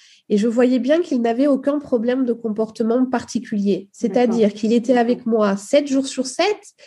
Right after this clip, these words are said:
Speaker 1: vingt-quatre heures sur vingt-quatre, et c'était un enfant qui était tout à fait équilibré et qui l'est toujours. Et il n'avait pas de comportement stéréotypé comme Lucas,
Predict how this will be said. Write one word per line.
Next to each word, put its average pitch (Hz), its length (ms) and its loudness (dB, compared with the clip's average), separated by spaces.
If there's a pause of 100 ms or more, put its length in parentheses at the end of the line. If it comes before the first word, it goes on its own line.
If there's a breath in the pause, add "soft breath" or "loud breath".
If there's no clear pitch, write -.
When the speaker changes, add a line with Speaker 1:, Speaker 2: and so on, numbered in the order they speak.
(140 soft breath)
Speaker 1:
vingt-quatre 269 500 2
heures 254 120 2
sur - 160 -4
vingt-quatre, 226 600 0
et 226 120 2
c'était 233 320 2
un 240 160 2
enfant 240 340 0
qui 277 140 0
était 269 320 0 (100)
tout 311 220 0
à 247 100 4
fait 262 200 0
équilibré 226 640 0
et 202 100 -2
qui - 160 -4
l'est 254 260 2
toujours. 220 500 -2 (460 loud breath)
Et 214 120 4
il 233 120 4
n'avait 233 280 4
pas 320 240 0
de 294 100 0
comportement 226 760 -2
stéréotypé 214 840 0
comme 208 260 0
Lucas, 233 380 -4